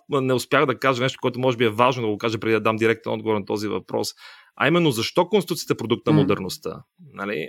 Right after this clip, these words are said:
Speaker 1: А, а тя е продукт на модерността, това може да го сравним с парната машина. Защото е известно,
Speaker 2: Така.
Speaker 1: че парната машина е
Speaker 2: М.
Speaker 1: била, м,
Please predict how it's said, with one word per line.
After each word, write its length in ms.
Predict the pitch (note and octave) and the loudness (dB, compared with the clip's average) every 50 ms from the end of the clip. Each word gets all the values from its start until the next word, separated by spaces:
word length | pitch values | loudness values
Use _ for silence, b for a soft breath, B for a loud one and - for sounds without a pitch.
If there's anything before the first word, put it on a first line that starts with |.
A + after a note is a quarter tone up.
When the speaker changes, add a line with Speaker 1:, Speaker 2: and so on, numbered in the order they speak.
| - - | -6 -4
Speaker 1:
А, 440 | A#2+ A#2+ A#2 A2+ A2+ A2 G#2+ G#2+ - - | -2 0 0 2 2 0 0 -2 -2 -4
а 100 | A#2+ A2+ | -6 -2
тя 120 | - C#3 | 0 -2
е 60 | - | 0
продукт 260 | - C#3 D3 E3 - | 2 2 0 0 0
на 60 | F#3 E3 | 0 0
модерността, 680 | C3+ B2+ A#2 A#2+ A#2 A2 - - - D3+ D3+ D3+ C#3+ B2 C3 C3 A#2+ | 2 2 2 2 0 0 -2 0 2 2 4 2 2 0 -2 -4 -2
това 120 | - C#3+ | -2 -2
може 160 | C#3 C#3+ D3+ | 0 0 0
да 40 | D3+ | 0
го 80 | D3 C3+ | 0 -2
сравним 360 | - A#2 A2+ G#2+ B2+ C#3+ C#3+ | -2 -4 -2 -2 -2 -2 -2
с 220 | - - - - | -4 -6 -4 0
парната 340 | - B2 B2 - B2+ - A2+ | 2 2 2 2 -2 -6 -6
машина. 320 | A2 A2 - - - - - _ _ _ b b b b b b b b b b b - | -6 -6 -6 -8 -10 -14 -20 _ _ _ b b b b b b b b b b b -8
Защото 540 | A#2 G#2+ - - D3 C3 - - D3 C3 B2 | -6 -2 0 0 0 2 4 4 6 6 6
е 480 | A#2 A#2 A2+ A2+ A2+ A2+ A2 A2 A2 G#2+ | 6 4 4 4 2 2 2 0 0 -2
известно, 360 | A#2+ A2 B2 C#3 C#3 C#3 B2 | 0 2 2 2 4 4 2
Speaker 2:
Така. 80 | A#2+ | 2
Speaker 1:
че 60 | C#3 C#3 | 4 4
парната 240 | B2+ C#3+ C#3+ - | 4 4 2 0
машина 320 | C3 B2 A2+ C3+ B2+ A#2+ C#3+ | 0 2 4 4 4 4 4
е 40 | B2+ | 4
Speaker 2:
М. 20 | |
Speaker 1:
била, 520 | B2 B2 C3 C3+ C#3 C#3 C3+ B2+ B2 A#2+ A#2+ | 4 4 4 4 4 4 4 4 2 0 -2
м, 280 | B2 B2 A#2+ B2 A#2 | -4 -6 -4 -4 -4